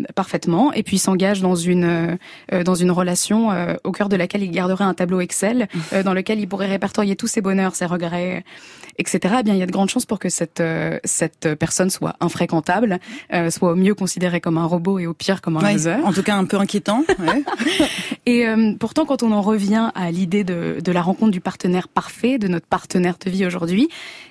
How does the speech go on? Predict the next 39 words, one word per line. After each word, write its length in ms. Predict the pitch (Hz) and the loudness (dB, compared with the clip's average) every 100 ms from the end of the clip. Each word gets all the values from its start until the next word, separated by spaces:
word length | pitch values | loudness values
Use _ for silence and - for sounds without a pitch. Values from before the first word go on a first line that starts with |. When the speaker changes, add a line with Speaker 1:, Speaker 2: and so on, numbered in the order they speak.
| _ | _
Speaker 1:
eh 60 | 175 | -2
ben, 140 | 180 | 0
la 120 | 170 | 0
société 400 | 165 202 214 240 | -2 -2 -2 0
nous 100 | 208 | 0
décourage 460 | 170 196 202 202 185 | 0 0 0 0 -2
d'y 100 | 170 | -4
trop 220 | - 226 | -2 -2
penser, 560 | 208 190 - 220 285 370 - - - _ 196 | 0 0 0 0 0 -2 -10 -20 -20 _ -2
euh, 1120 | 180 180 180 180 180 - - - - - 55 - - | 2 2 2 0 0 0 -2 -4 -6 -8 -8 -8 -2
et, 320 | 214 226 247 | 0 2 0
euh, 360 | 196 180 180 185 - | 0 -2 -2 -4 -4
et 280 | 220 233 202 | -2 0 0
nous 160 | 190 196 | 0 0
encourage 300 | 190 208 220 | 0 0 0
à 60 | |
penser 240 | 202 190 202 | -2 -2 -2
les 60 | |
choses 160 | 196 214 | -2 -2
plutôt 280 | 214 202 214 | -4 -2 0
comme 160 | 208 | 0
ceci, 280 | - 185 254 | -2 -2 -2
c'est-à-dire, 500 | - 196 180 226 247 | -2 -2 0 0 0
euh, 140 | 185 180 | -2 -2
croire 220 | 220 202 | -2 -2
en 40 | |
son 140 | 185 196 | 0 0
destin, 640 | 196 190 196 196 233 208 | 2 0 0 0 2 0
euh, 60 | 180 | 0
y 100 | 180 | 0
aller 80 | 180 | 0
avec 180 | 175 | 0
son 140 | - 190 | 0 0
instinct, 500 | 185 - 202 214 240 - - - - | 0 0 0 2 0 -6 -20 -14 -6
euh, 680 | 180 170 170 170 165 156 - - | -4 -2 -2 -2 -2 -4 -6 -2
espérer 380 | 214 - 202 214 | -2 2 2 2
pour 140 | 202 | 2
le 120 | 185 180 | 2 2
meilleur. 500 | 170 165 190 262 | 2 0 0 -4